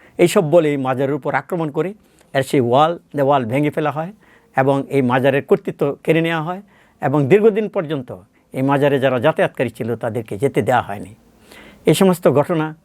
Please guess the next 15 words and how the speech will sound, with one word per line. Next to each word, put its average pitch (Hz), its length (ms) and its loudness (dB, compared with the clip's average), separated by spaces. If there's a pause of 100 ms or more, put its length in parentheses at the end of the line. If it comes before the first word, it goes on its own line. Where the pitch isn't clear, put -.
(120)
ঘটেছে। 147 420 -6 (460)
আমি 202 340 2
বিষয়টি, 185 580 2 (340)
আহ, 120 420 0
অত্যন্ত 156 300 -2
গভীর 147 400 2
থেকে - 260 -12 (500)
তদন্ত 151 360 2
করে 107 300 -6 (380)
এবং 143 400 0 (260)
এই 127 240 -2 (140)
বিশ্ববিদ্যালয়ের 165 1000 2
একজন 135 220 -4
শিক্ষককে 220 540 0
সহ 147 400 0